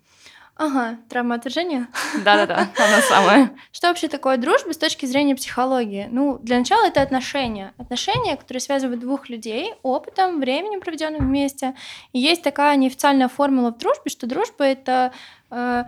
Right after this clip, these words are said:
Speaker 1: связь двух людей более трёхста пятидесяти часов. Конечно, понятное дело, что нельзя тут ничего запихивать в часы,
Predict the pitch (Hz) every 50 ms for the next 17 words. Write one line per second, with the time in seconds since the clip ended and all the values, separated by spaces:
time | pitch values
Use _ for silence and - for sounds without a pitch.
0 | - - - - 277 285 277 277 - 277 277 - - 269 233 320 403 523 415 285
1 | 247 285 339 349 320 - - 240 233 - - 277 277 - - - 262 247 247 233
2 | - - 233 - - - - - 208 190 190 - - _ _ _ _ _ _ -
3 | - - - - - - - 277 294 294 - 311 285 285 294 294 285 285 285 294
4 | 269 240 240 240 247 247 - 262 262 269 269 247 214 - - - 233 226 226 -
5 | 226 220 214 220 247 240 - 240 240 240 - - 359 381 - -